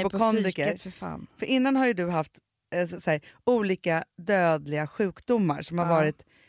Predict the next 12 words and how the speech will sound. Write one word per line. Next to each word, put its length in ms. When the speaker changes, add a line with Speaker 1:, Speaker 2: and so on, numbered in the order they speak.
Speaker 2:
långdragna 1040
dödliga 560
sjukdomar. 600
Speaker 1:
Jag 80
vet. 180
Speaker 2:
Så. 180
Speaker 1:
Vad 240
Speaker 2:
Men 120
Speaker 1:
betyder 200
Speaker 2:
nu 60
Speaker 1:
det 80
här? 300